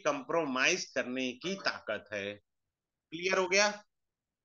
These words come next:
क्योंकि इस लियो ही लगना ऐसा है जिसका सेवंथ लॉर्ड शनि है, सूर्य शनि की बनती नहीं है, सिंपल सी बात है। तेरी शादी कम, कंप्रोमाइज ज्यादा है। आगे पॉइंट पर चलते हैं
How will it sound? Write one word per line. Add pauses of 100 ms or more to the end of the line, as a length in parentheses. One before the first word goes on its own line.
(360)
क्योंकि
इस
लियो
ही
लगना
ऐसा
है
जिसका
सेवंथ
लॉर्ड
शनि
है, (1900)
सूर्य
शनि
की
बनती
नहीं
है,
सिंपल
सी
बात
है। (460)
तेरी
शादी
कम,
कंप्रोमाइज
ज्यादा
है। (640)
आगे
पॉइंट
पर
चलते
हैं